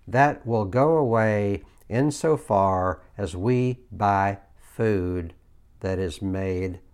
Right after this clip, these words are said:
locally. And somebody might say, "Well, not everybody can do that. Not everybody can afford that." And there's some truth in that, but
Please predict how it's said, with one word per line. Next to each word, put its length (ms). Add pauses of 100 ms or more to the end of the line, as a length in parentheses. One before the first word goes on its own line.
(100)
locally. 680 (880)
And 100
somebody 380
might 220
say, 220
"Well, 280
not 260
everybody 420
can 160
do 200
that. 260
Not 180
everybody 360
can 160
afford 400
that." 220
And 140
there's 160
some 340
truth 420
in 160
that, 340 (180)
but 680